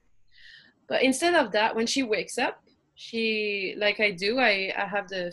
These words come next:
fertile hour. I try not to turn on my phone, to do nothing, to keep my mind in these brain waves that are soft, that are fertile, and <sighs> everything is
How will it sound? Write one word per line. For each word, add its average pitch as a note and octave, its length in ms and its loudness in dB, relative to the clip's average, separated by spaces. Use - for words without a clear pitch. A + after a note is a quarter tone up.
fertile G#3 440 2
hour. F3+ 300 0
I G#3 100 0
try G3+ 200 -6
not G#3 200 -4
to A#3+ 100 -6
turn A3 240 -4
on G3 140 -6
my F#3 140 -8
phone, G3+ 340 -4
to - 140 -12
do F#3+ 100 -10
nothing, G#3 440 -4
to G#3 180 -10
keep A#3 260 -8
my G#3 160 -6
mind G3 320 -4
in G3 120 -6
these F#3+ 420 -8
brain A3+ 280 0
waves F#3 340 -4
that D#3+ 140 -8
are F3+ 140 -8
soft, A#3+ 540 -4
that G3+ 160 -8
are F#3 220 -6
fertile, B3 680 0
and G3+ 260 -6
<sighs> - 340 -14
everything G#3+ 500 -4
is A3 340 -6